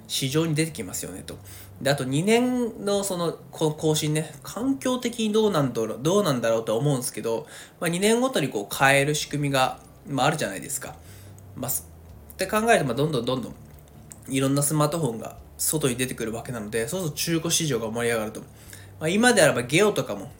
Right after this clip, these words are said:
扱ってますよね。うん。で、いろんなそのショップが中古のスマートフォンを扱うようになると、まあ、中古も全然市場としてあるし、実際売れてるからこそ、ニーズがあるからこそそういうのがどんどん出てきてるわけなので、まあ、中古は全然ありかなって思いますね。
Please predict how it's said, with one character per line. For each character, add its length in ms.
扱 280
っ 40
て 80
ま 80
す 120
よ 80
ね。 180
う 60
ん。 160
で、 140
い 60
ろ 120
ん 100
な 120
そ 100
の 260
シ 200
ョ 20
ッ 60
プ 160
が 260
中 200
古 120
の 80
ス 140
マ 120
ー 40
ト 100
フ 60
ォ 40
ン 20
を 40
扱 320
う 60
よ 60
う 20
に 60
な 100
る 80
と、 420
ま 120
あ、 40
中 240
古 120
も 60
全 220
然 180
市 160
場 160
と 120
し 100
て 80
あ 80
る 80
し、 220
実 100
際 120
売 80
れ 80
て 160
る 100
か 140
ら 100
こ 140
そ、 200
ニ 180
ー 40
ズ 80
が 100
あ 40
る 80
か 100
ら 100
こ 100
そ 180
そ 140
う 20
い 40
う 60
の 60
が 60
ど 100
ん 20
ど 60
ん 60
出 100
て 80
き 100
て 80
る 80
わ 80
け 100
な 80
の 120
で、 180
ま 100
あ、 40
中 280
古 120
は 80
全 240
然 220
あ 60
り 100
か 100
な 100
っ 20
て 200
思 160
い 40
ま 100
す 120
ね。 140